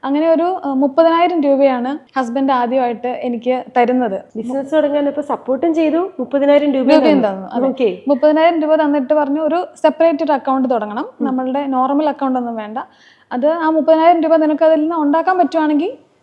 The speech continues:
Speaker 1: നീ ഉണ്ടാക്കിക്കോ. അത്, അത് കഴിഞ്ഞ് ഞാൻ അന്ന് പോവുകയാണെങ്കിൽ അതോടെ അത്
Speaker 2: ഈ പരിപാടി നിർത്തിക്കൊള്ളാം."
Speaker 1: നിർത്തിക്കോ. അങ്ങനെയായിരുന്നു ഞങ്ങൾ
Speaker 2: ഒറ്റ ടാസ്കേ
Speaker 1: തുടങ്ങിയത്.
Speaker 2: ഉണ്ടായിരുന്നുള്ളൂ, മുപ്പതിനായിരം രൂപ തീർക്കരുത്.
Speaker 1: മുപ്പതിനായിരം രൂപ തീർക്കരുത്.
Speaker 2: <laughs>
Speaker 1: അതിപ്പോ നമ്മൾക്ക് എന്ത് വേണമെങ്കിലും ചെയ്യാം.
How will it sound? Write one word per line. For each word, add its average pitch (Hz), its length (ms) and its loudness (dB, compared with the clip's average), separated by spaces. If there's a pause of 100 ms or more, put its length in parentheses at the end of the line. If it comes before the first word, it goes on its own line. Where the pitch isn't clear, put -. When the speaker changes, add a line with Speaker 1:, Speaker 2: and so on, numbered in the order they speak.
Speaker 1:
നീ 311 80 2
ഉണ്ടാക്കിക്കോ. 269 640 -2 (220)
അത്, 262 160 0
അത് 311 260 0
കഴിഞ്ഞ് 320 200 0
ഞാൻ 320 140 0
അന്ന് 330 160 0
പോവുകയാണെങ്കിൽ 320 680 2
അതോടെ 302 540 4 (360)
അത് 285 100 4
Speaker 2:
ഈ 311 60 10
പരിപാടി 311 380 2
നിർത്തിക്കൊള്ളാം." 285 600 2
Speaker 1:
നിർത്തിക്കോ. 254 520 -4
അങ്ങനെയായിരുന്നു 269 500 2
ഞങ്ങൾ 254 180 -2
Speaker 2:
ഒറ്റ 269 180 0
ടാസ്കേ 285 200 2
Speaker 1:
തുടങ്ങിയത്. 277 280 2
Speaker 2:
ഉണ്ടായിരുന്നുള്ളൂ, 240 440 0
മുപ്പതിനായിരം 247 500 0
രൂപ 311 100 2
തീർക്കരുത്. 254 500 -4
Speaker 1:
മുപ്പതിനായിരം 294 720 2
രൂപ 277 100 6
തീർക്കരുത്. 254 640 0
Speaker 2:
<laughs> 233 380 -4
Speaker 1:
അതിപ്പോ 277 260 0
നമ്മൾക്ക് 294 340 0
എന്ത് 302 200 2
വേണമെങ്കിലും 320 420 2
ചെയ്യാം. 247 300 -2